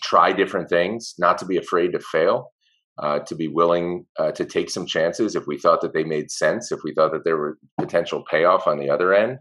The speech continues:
not to be afraid to challenge conventional wisdom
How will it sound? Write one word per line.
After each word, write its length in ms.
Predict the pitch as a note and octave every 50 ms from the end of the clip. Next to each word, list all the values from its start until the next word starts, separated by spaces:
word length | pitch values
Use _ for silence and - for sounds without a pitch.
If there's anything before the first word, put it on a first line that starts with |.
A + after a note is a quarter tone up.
| _ _ _ - - _ _ -
not 240 | D#2+ E2+ F2+ - -
to 80 | -
be 100 | F2+ F2
afraid 560 | E2+ D#2 - - F#2+ F2 E2+ F2 F2+ F2+ F2+ - - -
to 200 | F2 E2 D#2 D#2
challenge 420 | - - D#2 E2 F#2 F#2+ F2+ -
conventional 520 | - F2+ F2 F2+ F#2 F2+ - - G2 G2 G2
wisdom 500 | G2 G2+ G2 G2 A2+ A2+ A2+ A2+ A2+